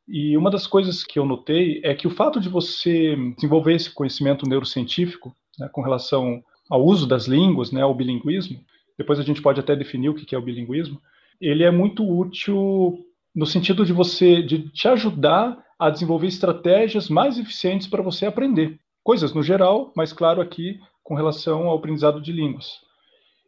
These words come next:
É, então, um exemplo que eu posso dar pra vocês é, ah, quando a gente pensa na memória. Quando você entende como a memória funciona no cérebro e como você memoriza coisas, ah, que é a base do aprendizado, né, uma das bases do aprendizado,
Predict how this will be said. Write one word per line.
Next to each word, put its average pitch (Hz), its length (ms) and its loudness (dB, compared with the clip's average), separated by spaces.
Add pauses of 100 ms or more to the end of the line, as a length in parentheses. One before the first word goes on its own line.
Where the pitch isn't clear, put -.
(100)
É, 139 540 2
então, 156 160 -2
um 185 260 0
exemplo 156 400 -2
que - 80 -14
eu - 60 -10
posso 139 220 0
dar 143 100 2
pra 143 140 -4
vocês 151 560 -6
é, 151 180 -4
ah, 131 200 -4
quando 147 160 0
a 131 40 -4
gente 151 180 -2
pensa 156 240 -2
na 156 80 2
memória. 147 560 4
Quando 196 200 0
você 226 200 -2
entende 175 320 0
como 156 180 -2
a 151 40 2
memória 135 300 0
funciona 135 340 -6
no 120 100 -8
cérebro 139 560 -2 (100)
e 147 60 -14
como 151 200 -2
você 143 220 -6
memoriza 135 460 -4
coisas, 143 440 -2 (440)
ah, 127 260 -4
que - 120 0
é 135 40 6
a - 20 -6
base 131 200 4
do 131 60 -4
aprendizado, 131 640 -2
né, 139 160 0
uma 151 280 -2
das 120 280 -12 (280)
bases 135 320 2
do 127 60 -6
aprendizado, 123 600 -4